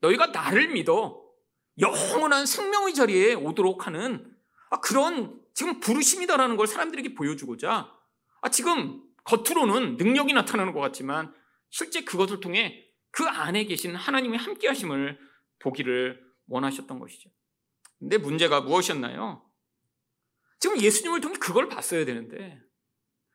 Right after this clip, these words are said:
지금 사람들은 예수님을 통해, 아, 저분이 저런 능력을 행하시니까 하나님이 함께 하시다라는 것들을 보지 못하고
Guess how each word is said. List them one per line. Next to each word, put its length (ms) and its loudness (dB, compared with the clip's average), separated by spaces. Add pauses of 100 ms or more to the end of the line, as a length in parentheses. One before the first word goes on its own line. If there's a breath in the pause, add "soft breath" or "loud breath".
(100)
지금 160 -2
사람들은 880 2 (180)
예수님을 420 2
통해, 360 0
아, 100 6
저분이 640 -6 (240 soft breath)
저런 280 2
능력을 400 4
행하시니까 640 2
하나님이 420 -2
함께 300 0
하시다라는 540 4
것들을 300 -2
보지 220 -8
못하고 520 -10